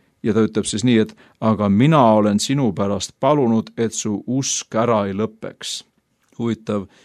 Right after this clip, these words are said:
Jeesus palub seda enne, kui see langemine aset leiab.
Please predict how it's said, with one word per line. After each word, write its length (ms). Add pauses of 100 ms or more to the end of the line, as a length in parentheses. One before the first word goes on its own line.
(180)
Jeesus 600 (420)
palub 480 (400)
seda 420
enne, 540
kui 720
see 240
langemine 720
aset 340
leiab. 380